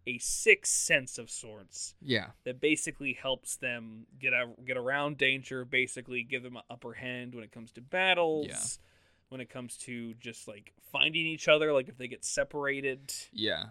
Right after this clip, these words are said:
Speaker 2: And so I can't remember if it's in, it's either late in the second film or early on in the third film. Um, the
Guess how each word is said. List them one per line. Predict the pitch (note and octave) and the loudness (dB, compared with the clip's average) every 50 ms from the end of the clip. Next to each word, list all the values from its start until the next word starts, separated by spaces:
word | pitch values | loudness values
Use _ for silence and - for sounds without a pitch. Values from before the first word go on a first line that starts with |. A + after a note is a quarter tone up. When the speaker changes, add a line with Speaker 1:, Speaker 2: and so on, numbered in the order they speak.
| - _ - | -12 _ -8
Speaker 2:
And | B2 A#2+ | -6 -2
so | - E3+ E3+ | 0 2 2
I | D#3+ | 2
can't | - - G#3 G3+ G3 - | 0 0 0 0 0 -2
remember | E3 C#3+ C3 B2+ B2+ B2 A2+ A2+ A2 G#2 | -4 -4 -4 -4 -4 -4 -2 -2 -2 -2
if | G#2+ G#2 - | -2 -4 -6
it's | G#2+ G2 - - - | -6 -6 -6 -6 -6
in, | - - A2+ A2+ A2+ A2 A2 G#2+ G#2+ G2 - _ _ _ _ _ - | -6 -6 -6 -4 -2 -2 -2 -2 -2 -4 -6 _ _ _ _ _ -14
it's | G#2+ - - - - - - | -12 -10 -10 -10 -12 -14 -18
either | - C3+ C#3+ D3 C#3 | -14 -10 -6 -6 -4
late | A#2 A2 C#3+ F#3 - | -2 0 -2 -2 0
in | F3+ | 0
the | D3 B2 | -2 0
second | - - C#3 - - A2 - - | 0 0 0 0 0 -4 -4 -2
film | B2 A2+ A2 A2 | 0 0 0 0
or | G#2+ G#2+ | -2 -2
early | A2 A2+ A2+ G#2+ | -2 0 0 0
on | G#2+ G#2+ G#2+ G2+ | 0 0 -2 -2
in | G2 G2+ | -6 -8
the | F#2+ - | -10 -6
third | - A#2+ A#2 A2+ G#2+ G#2 | -2 0 0 0 0 -2
film. | - - G#2+ G2 G2 G2 G2 F#2 - - - - _ _ _ _ - | -4 -4 -4 -4 -4 -4 -8 -12 -18 -20 -20 -20 _ _ _ _ -2
Um, | A2 A2 G#2 G2 F#2 F#2 F#2+ F#2 G2 G2 _ _ _ _ _ | 0 2 2 2 0 -2 -6 -10 -12 -14 _ _ _ _ _
the | - G2 G2 G2 A2 G#2+ G2+ G2 G2 G2 F#2 | -20 -16 -10 -8 -6 -6 -4 -6 -6 -8 -10